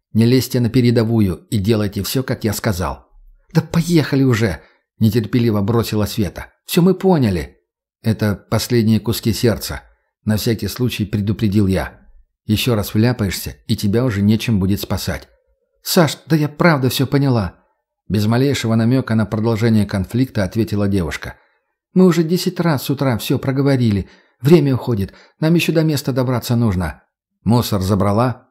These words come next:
"Да, в люльке лежит. По дороге в Ростове выброшу". "Молодец", кивнул я, постоял с задумчивым видом пару секунд и махнул рукой.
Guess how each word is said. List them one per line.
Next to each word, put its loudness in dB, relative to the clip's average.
"Да, 2
в 2
люльке 4
лежит. 2
По -2
дороге 0
в -2
Ростове 0
выброшу". 0
"Молодец", -2
кивнул 0
я, 0
постоял 0
с -4
задумчивым 0
видом 2
пару 0
секунд -2
и 0
махнул 0
рукой. -4